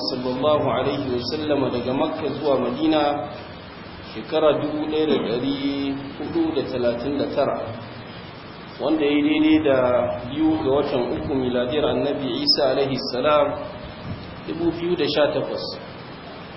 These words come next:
Kuma ba mu manta ba, cikin wannan littafi mai albarka mun shiga babun fi huquqil muslim war rahim wal jiwar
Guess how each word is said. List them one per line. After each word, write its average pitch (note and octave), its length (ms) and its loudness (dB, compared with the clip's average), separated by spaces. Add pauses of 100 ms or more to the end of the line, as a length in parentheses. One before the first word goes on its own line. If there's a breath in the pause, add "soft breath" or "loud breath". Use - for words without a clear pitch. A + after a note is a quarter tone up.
Kuma C#3+ 220 -2
ba F3+ 60 0 (160)
mu D3+ 60 2
manta E3+ 360 6
ba, E3 140 4
cikin F3 260 0
wannan F3 300 4
littafi F3 420 2
mai C#3+ 140 4
albarka D#3 540 2
mun E3 160 6
shiga D3+ 640 4
babun E3 440 6
fi D3 180 0
huquqil D#3 540 -2
muslim D#3+ 560 2 (920)
war C3 140 0
rahim D#3+ 480 4
wal C#3+ 180 4
jiwar D#3 800 6